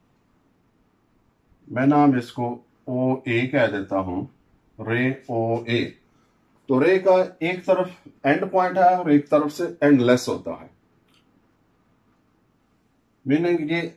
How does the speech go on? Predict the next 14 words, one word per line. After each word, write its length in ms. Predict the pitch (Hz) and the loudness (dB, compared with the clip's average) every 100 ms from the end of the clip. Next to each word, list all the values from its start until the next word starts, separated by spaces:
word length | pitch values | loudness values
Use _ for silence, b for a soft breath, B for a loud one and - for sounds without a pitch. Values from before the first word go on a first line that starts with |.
| 143 | -4
extendable 600 | 139 - 190 185 165 156 | -4 2 2 2 2 2
to 80 | 147 | 4
infinite 460 | 143 127 151 156 | 2 4 0 0
है। 360 | 160 135 139 - _ - | 2 0 0 -8 _ -6
और 200 | 117 117 | -4 -2
यहां 240 | 165 156 151 - | 0 0 -2 -6
इसको 200 | 165 170 | -6 0
हम 100 | 147 | -2
starting 460 | 143 127 123 139 127 | 2 2 4 2 2
point 280 | 120 120 | 0 0
भी 100 | 208 | -4
कह 160 | 208 190 | 0 0
सकते 340 | 185 175 160 | 0 -8 -6
हैं, 240 | 160 143 | -2 -2